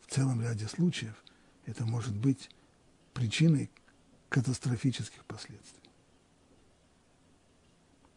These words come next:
И все это сплетник. И хотя он пересказывает правду, мы не говорим здесь о клеветнике – мы не говорим о выдумщике.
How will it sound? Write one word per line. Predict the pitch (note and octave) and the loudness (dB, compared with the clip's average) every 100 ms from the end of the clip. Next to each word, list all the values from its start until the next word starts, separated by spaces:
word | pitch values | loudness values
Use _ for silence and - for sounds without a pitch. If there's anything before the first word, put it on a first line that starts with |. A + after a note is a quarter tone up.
| _ _ _ _ - _ _ _ _ _ _ _ _ _ _ _ _ _ _ _ _ _ _ | _ _ _ _ -20 _ _ _ _ _ _ _ _ _ _ _ _ _ _ _ _ _ _
И | - | 10
все | D3+ E3+ G#3+ | 12 12 12
это | A#3+ A3 C4 C4 - _ _ - _ | 12 12 8 6 -4 _ _ -20 _
сплетник. | - F#3 E3+ B2+ - - - - _ _ _ _ _ _ - - - | 4 12 12 10 2 -10 -14 -20 _ _ _ _ _ _ -20 -20 4
И | - | 8
хотя | E3+ F3 - G3+ | 12 12 12 10
он | A3+ | 10
пересказывает | A3 A3 B3+ A3 A3+ G3+ | 8 8 8 8 8 6
правду, | - G#3+ C3 F#2+ G2 - - | 8 8 6 2 -8 -16 -12
мы | A2 | -6
не | G#2+ | -6
говорим | F#2+ B2 E3 | 0 2 2
здесь | E3 E3+ | 2 -2
о | F3+ | -6
клеветнике – | - F3 E3+ E3 F#3 E3+ G#3+ D#3 - _ _ _ _ - - - | -4 0 0 -2 -4 -2 -6 -8 -12 _ _ _ _ -20 -20 -4
мы | B2+ | -2
не | A#2+ | 0
говорим | A2 D3+ F#3 | 2 4 6
о | |
выдумщике. | F3 A3 G3+ C#3+ G#2+ - - | 6 8 8 6 2 -8 -16